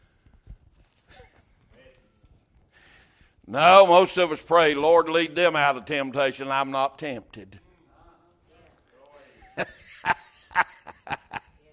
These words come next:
Look in eleven and verse number twenty-eight right quick, and we'll move on. But he said, "Ye rather blessed are they that hear the word of God and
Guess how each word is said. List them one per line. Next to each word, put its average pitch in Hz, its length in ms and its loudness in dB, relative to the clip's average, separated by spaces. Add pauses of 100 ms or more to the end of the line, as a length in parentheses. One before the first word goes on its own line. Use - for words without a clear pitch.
(680)
Look 220 320 8
in 220 140 4
eleven 226 560 4
and 180 160 -4
verse 208 260 4
number 196 220 0
twenty-eight 175 580 2
right 156 240 0
quick, 151 260 -2
and 131 80 -10
we'll 147 140 -2
move 156 300 -2
on. 120 380 -2 (420)
But 269 140 6
he 254 120 0
said, 233 540 6
"Ye 190 200 -2
rather 285 640 6 (280)
blessed 233 720 4
are 214 480 10 (120)
they 254 600 8
that 202 320 6
hear 262 680 2
the 220 180 2
word 214 420 6
of 226 200 2
God 262 580 10 (320)
and 262 600 6